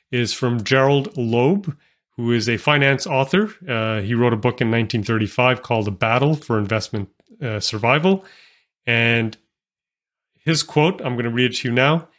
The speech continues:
He says, "Once you attain competence, diversification is undesirable." And again, he's talking about building an investment portfolio. So if you know what you're doing, you don't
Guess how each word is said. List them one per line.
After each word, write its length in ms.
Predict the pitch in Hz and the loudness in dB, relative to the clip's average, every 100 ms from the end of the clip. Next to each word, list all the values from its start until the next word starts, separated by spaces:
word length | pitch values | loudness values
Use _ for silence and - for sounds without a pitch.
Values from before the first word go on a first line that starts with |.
| _ | _
He 120 | - | -8
says, 420 | - 135 123 101 _ _ _ _ | 0 2 0 -2 _ _ _ _
"Once 600 | 120 117 147 202 214 - | -8 0 2 2 0 0
you 160 | 151 135 | 2 2
attain 720 | 127 _ - 139 143 151 147 - | 0 _ -2 2 2 0 -2 -8
competence, 720 | 127 131 170 240 262 - - _ _ _ _ _ _ - | -4 -2 0 0 0 -2 -4 _ _ _ _ _ _ -12
diversification 1120 | 107 127 139 143 131 - 139 143 185 190 196 | -2 0 2 -2 -4 0 0 0 0 0 -2
is 220 | - 107 - | -6 -8 -6
undesirable." 920 | 123 113 110 98 104 101 87 85 - _ _ _ _ _ _ _ _ - | -4 -4 -4 -4 -4 -6 -10 -14 -20 _ _ _ _ _ _ _ _ -8
And 100 | 117 | -6
again, 280 | 107 123 113 | -2 -2 -2
he's 200 | 101 104 | -4 -4
talking 320 | 127 123 131 | -2 0 0
about 320 | 113 107 98 | -2 -4 -4
building 460 | 120 113 113 117 139 | -4 -4 -2 -6 -6
an 100 | 110 | -8
investment 560 | 101 101 98 - 98 | -8 -8 -8 -10 -14
portfolio. 600 | - 95 - 107 104 90 76 _ _ _ _ _ _ _ _ _ | -14 -18 -10 -8 -8 -10 -16 _ _ _ _ _ _ _ _ _
So 160 | - 113 | -12 -10
if 160 | 101 | -6
you 100 | 117 | -2
know 160 | 113 131 | 2 2
what 200 | 139 127 | 2 0
you're 140 | 104 | -2
doing, 540 | 104 156 175 117 110 - _ _ _ _ _ _ _ _ _ _ | 0 2 2 0 -4 -8 _ _ _ _ _ _ _ _ _ _
you 140 | - 110 | -10 -8
don't 440 | 101 127 135 175 | -2 -2 -2 -6